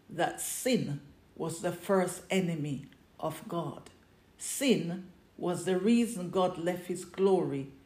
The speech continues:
in the form of his Son, the precious Lord Jesus Christ, and came down to earth to redeem us.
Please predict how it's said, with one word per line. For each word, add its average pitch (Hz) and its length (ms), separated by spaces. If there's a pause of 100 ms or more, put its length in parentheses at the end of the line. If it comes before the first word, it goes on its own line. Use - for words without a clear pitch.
(180)
in 170 160
the 180 100
form 214 460
of 185 160
his - 280
Son, 160 380
the 151 80
precious 196 560
Lord 165 320
Jesus 160 540 (500)
Christ, - 540 (440)
and 156 380 (600)
came 175 320
down 156 460 (960)
to 220 220
earth 156 440 (500)
to 202 100
redeem 180 560
us. - 480